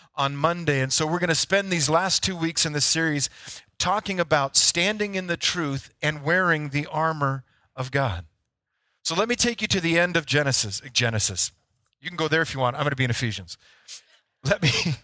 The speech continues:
Let me take you to the end of Ephesians, be-, uh, chapter six, beginning in verse eleven. This is Paul's closing thoughts to the church in Ephesus. And he says, Finally,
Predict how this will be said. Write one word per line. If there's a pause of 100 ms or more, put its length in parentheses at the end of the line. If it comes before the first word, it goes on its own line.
(560)
Let
me
take
you
to
the
end
of
Ephesians,
be-,
uh,
chapter
six,
beginning (800)
in
verse
eleven.
This
is
Paul's (240)
closing
thoughts
to
the
church
in
Ephesus.
And
he
says,
Finally,